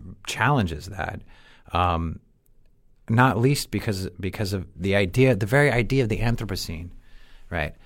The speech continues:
is that humanity is a global, is a, is a global geological agent. Like, humans are geology, right?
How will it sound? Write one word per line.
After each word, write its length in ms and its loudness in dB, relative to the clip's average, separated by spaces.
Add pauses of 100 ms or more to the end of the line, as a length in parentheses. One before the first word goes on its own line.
(400)
is 160 -4
that 340 0 (440)
humanity 840 -2
is 240 -6
a 100 -10
global, 640 -4
is 160 -4
a, 260 -2
is 100 -14
a 80 -6
global 680 -2 (120)
geological 920 -2 (360)
agent. 380 -8 (480)
Like, 160 0
humans 580 4
are 240 -2
geology, 720 -4 (720)
right? 260 -4